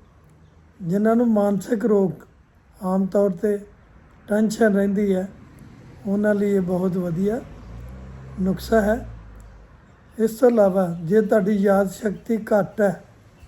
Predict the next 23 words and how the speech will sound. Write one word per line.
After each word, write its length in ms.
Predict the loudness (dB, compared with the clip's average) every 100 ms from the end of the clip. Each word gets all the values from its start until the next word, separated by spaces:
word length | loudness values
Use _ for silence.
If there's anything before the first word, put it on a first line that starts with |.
| -20 -20 -20 -20 -6
ਉਸ 220 | -6 -2 0
ਨੂੰ 200 | 0 0
ਤੇਜ਼ 320 | 2 2 2
ਕਰਨ 260 | 2 2 2
ਵਾਸਤੇ 480 | 0 -2 -6 -8 -8 -16 -20 -20 -20 -20 -20 -20 -20 -20 -20 -20 -20 -20 -20 -20 -20 -20 -20 -20 -8
ਤੁਸੀਂ 420 | -6 -2 0 0 -2 -10 -20 -20 -20 -20 -20 -20 -18 -18 -18 -16 -14 -14 -14 -14 -14 -8
ਇਸ 160 | -2 2
ਦਾ 180 | 4 4
ਸੇਵਨ 420 | 2 0 2 0 0
ਬ੍ਰਹਮੀ 400 | 0 2 4 2
ਬੂਟੀ 340 | 2 0 0
ਦੇ 120 | 4 4
ਵਿੱਚ 180 | 2 -4
ਪਾ 160 | -2 -2
ਕੇ 240 | -2 -4 -4 -10 -18 -18 -18 -18 -20 -20 -20 -14 -6
ਤੁਸੀਂ 260 | -4 -4
ਕਰ 200 | 0 0
ਸਕਦੇ 420 | 0 -4 -2 -2 -2
ਹੋ। 80 | -4 -16 -20 -20 -20 -20 -20 -20 -20 -20 -20 -20 -20 -20 -20 -20 -4
ਤੁਹਾਨੂੰ 300 | 0 2 4
ਨੀਂਦ 340 | 4 6 6 4
ਨਹੀਂ 220 | 4 4
ਆਉਂਦੀ 320 | 2 0